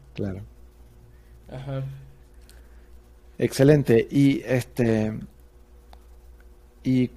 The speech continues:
Speaker 1: cuéntame un poco,
Speaker 2: Ujú.
Speaker 1: eh, ¿cómo haces para continuar aprendiendo y estar al tanto de las cosas? Algunas cosas, me, a-, algo mencionaste, ¿no? De,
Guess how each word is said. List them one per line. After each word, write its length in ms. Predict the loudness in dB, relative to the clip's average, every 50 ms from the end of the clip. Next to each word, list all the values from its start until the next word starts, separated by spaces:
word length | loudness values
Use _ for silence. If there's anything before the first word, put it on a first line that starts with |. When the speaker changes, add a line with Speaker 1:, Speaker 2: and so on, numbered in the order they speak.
| -12 -2
Speaker 1:
cuéntame 360 | 0 0 2 2 2 2 2
un 100 | 0 0
poco, 680 | 0 -2 -2 0 0 2 4 4 4 4 4 2 0 -4 -10 -16 -20 -20 -20 -20 -18 -8
Speaker 2:
Ujú. 260 | -4 -2 -2 0 0
Speaker 1:
eh, 400 | -2 -2 -4 -4 -6 -8 -10 -12 -16 -18 -20 -20 -20 -20 -20 -20 -20 _ -20 -20 _ _ -20 -20 -20 -18 -4
¿cómo 240 | -2 0 4 4 4
haces 180 | 4 2 0 0
para 260 | 2 2 2 2 2
continuar 440 | 0 -2 0 0 0 2 4 4 4
aprendiendo 580 | 4 2 0 0 0 2 2 2 2 2 0
y 80 | 0 0
estar 320 | -2 -4 -2 0 2 2
al 160 | 2 0 -2
tanto 280 | -2 -4 -4 -2 0 0
de 60 | -2
las 140 | -2 -2 -6
cosas? 540 | -8 -8 -8 -8 -8 -14 -16 -16 -18 -20 -20 -20 -16 -6
Algunas 320 | -2 2 2 2 2 4
cosas, 200 | 2 2 4 4
me, 80 | 2 0 -2
a-, 100 | -2 -2 2
algo 200 | 4 4 4 4
mencionaste, 540 | 4 2 2 2 2 2 2 0 -2 -4 -4
¿no? 140 | -2 -2 0
De, 460 | 2 2 2 2 0 -2 -6 -10